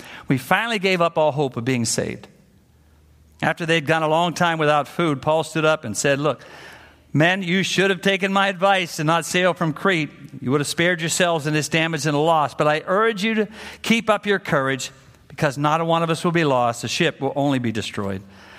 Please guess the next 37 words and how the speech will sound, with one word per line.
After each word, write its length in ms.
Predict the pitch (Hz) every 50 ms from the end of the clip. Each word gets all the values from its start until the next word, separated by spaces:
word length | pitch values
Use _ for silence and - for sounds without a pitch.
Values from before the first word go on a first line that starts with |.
| - - - -
Last 380 | - 139 156 165 165 160 - 175
night, 220 | 175 175 170 160
an 100 | 143 143
angel 300 | 139 147 156 165 156 170
of 80 | 165 156
the 60 | 156
Lord, 300 | 147 139 131 127 127 120
whom 140 | 131 139 127
I 160 | 131 151 202
belong 420 | 220 226 214 196 180 160 143 131 123
to, 300 | - 131 123 120 113 113 - - - - - - -
appeared 400 | - - - - 180 175 175 165
and 80 | 156 143
stood 220 | - - 170 151
beside 460 | 160 147 - - 160 143 139 139 131
me 120 | 131 127 131
and 100 | 127 113
said, 240 | - 139 127 120
'Paul, 300 | - - 143 139 151 160
do 160 | 156 139 135 143
not 240 | 139 139 147 120
be 100 | 131 151
afraid. 460 | 160 156 - - 117 107 107 101 101 - - - - - - - - - - _
You 140 | - 131
must 320 | 131 127 135 139 156 - -
stand 320 | - 175 156 156 160 151
trial 360 | - - 151 143 135 139 143
before 360 | 139 139 135 - - 147 135 123
Caesar, 480 | - - 151 135 123 104 - 123 117
and 120 | 117 113 104
God 200 | 123 123 127 120
has 180 | 127 120 107
graciously 800 | 101 107 117 131 147 160 151 - - 165 143 131 - 165 165 165
given 320 | 156 127 131 135 127 131 123
you 120 | 127 127
the 100 | 123 120
lives 420 | 117 113 110 107 107 107 104 -